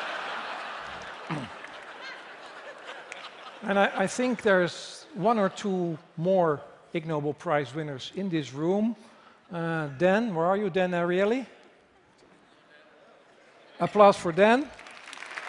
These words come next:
<clears throat> Dan won his prize, um, in medicine for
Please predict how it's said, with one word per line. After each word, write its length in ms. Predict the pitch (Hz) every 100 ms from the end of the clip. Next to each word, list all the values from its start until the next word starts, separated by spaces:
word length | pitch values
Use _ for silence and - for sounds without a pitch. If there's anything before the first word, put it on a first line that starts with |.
| - - - - - - - - - - - - -
<clears throat> 140 | 185 175 - - - - - - - - - - - - - - - - - - 143
Dan 220 | 208 226
won 140 | 214
his 160 | 214 -
prize, 680 | - 190 175 185 - - - -
um, 540 | 202 165 160 156 156 208 _ _ _ _ _ _ _ _
in 180 | 165 156
medicine 500 | 175 180 - 165 165
for 520 | - 156 151 143 170